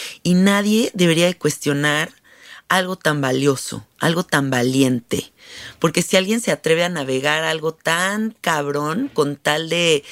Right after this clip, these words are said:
descubrir su verdad, debería de ser digno de una medalla, digno de, de un aplauso, ¿sabes? O sea, como de, de verdad de decir, "Qué chingona persona".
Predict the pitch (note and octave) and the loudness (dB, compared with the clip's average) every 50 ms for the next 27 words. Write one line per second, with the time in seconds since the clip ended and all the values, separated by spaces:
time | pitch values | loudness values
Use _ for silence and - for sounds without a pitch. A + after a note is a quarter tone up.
0 | - - - - - C#3 C3+ - - C#3 C#3 C#3+ D3+ D3 - F#3 F3 E3 C#3+ C3+ | -20 -20 -8 -2 -2 -2 0 0 -2 -2 0 0 -2 -2 -2 -2 0 0 0 0
1 | C3 C3+ C3+ D3 E3 G3+ G#3 - D#3 C#3+ C#3 D3 D3+ D3+ - - - D3+ D3 D#3 | 0 -2 0 0 -2 -2 -2 -2 0 0 2 2 2 0 0 0 0 2 2 0
2 | - - - - - - - - - - - E3+ D#3+ D#3+ E3 F3 F#3 F3+ D#3 C#3+ | -2 -6 -12 -16 -20 -20 -20 -20 -10 -2 0 0 0 2 0 0 2 2 2 2
3 | C#3 C#3+ D3+ D3 D#3 E3 D3+ C3 B2+ B2 B2+ C#3 C3+ C3+ B2+ B2 C3+ C3+ - D3 | 2 0 0 0 0 0 -2 -2 0 0 0 2 2 0 0 0 -2 -2 -2 -2
4 | D3+ D#3 D#3 D#3 C#3+ C3 B2+ B2 A#2+ - - - - - - - - C#3 B2+ C#3+ | -2 0 2 2 2 4 2 0 -2 -4 -14 -18 -20 -20 -8 0 0 2 2 2
5 | D#3 D#3+ - - D#3+ C#3+ C#3 C#3 C#3 - - - C3 - - C3 C3 D#3 E3 - | -2 -4 -2 0 0 0 0 0 -4 -4 -8 -8 -6 -2 0 0 0 -2 -4 -6
6 | C#3+ - - C#3 C3+ - C#3 C3+ B2+ B2+ B2+ B2+ B2+ B2+ B2+ C3 C3 C3+ C#3+ D3 | -8 -4 -4 -4 -4 -4 -4 -2 -2 -2 0 0 0 0 0 0 0 2 0 0
7 | D3+ D#3+ D#3+ D3 C3 - - C#3+ D3 D3 C3+ - _ - E3 D#3+ E3+ F#3 G#3 - | 0 -2 -4 -4 -4 -4 -2 -2 -2 -2 -2 -6 _ -2 0 0 2 0 0 -2
8 | - - - - - - _ _ - - - D#3 D3+ D3+ D3 D3 D#3 D#3 D#3+ E3 | -4 -10 -20 -20 -20 -20 _ _ -8 -2 -2 0 0 2 2 2 2 2 0 -2
9 | D#3+ - - - - - - B2+ A#2+ - - - - | -2 -2 -2 -2 -2 -4 -6 -4 -4 -4 -6 -10 -16